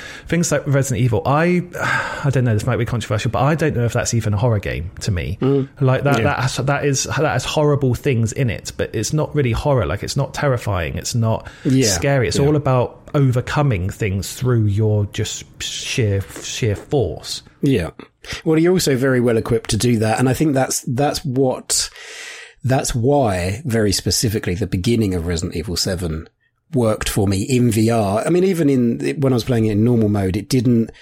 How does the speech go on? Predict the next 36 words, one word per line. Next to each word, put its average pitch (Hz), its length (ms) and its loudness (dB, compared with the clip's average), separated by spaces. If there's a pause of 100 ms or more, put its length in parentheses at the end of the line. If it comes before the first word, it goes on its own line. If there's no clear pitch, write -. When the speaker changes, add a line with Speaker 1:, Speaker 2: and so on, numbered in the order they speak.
(220)
Speaker 2:
I 127 60 0
felt 139 260 0
uneasy 123 540 2
creeping 101 320 -2
around 101 240 -2
that 92 180 -6
house 92 240 -4
right 101 220 -4
at - 60 -10
the 98 80 -8
beginning. 92 340 -4
You've 92 140 -6
got 113 180 -2
no 110 140 0
weapons. 92 480 -4
I 92 60 -4
think 101 260 -4
you 90 80 -6
might 90 220 -4
have - 180 -8
a - 20 -10
torch. - 540 -4 (720)
And 117 720 0 (280)
it 170 580 -8
was 135 140 0
just - 220 -2
this 110 200 -4 (220)
kind 113 200 0
of 87 140 -6 (260)
unease. 98 760 -2 (100)
But 131 220 -2
playing 143 280 2
that 123 140 -2
in 107 160 0
V 104 200 0
R, 98 440 -2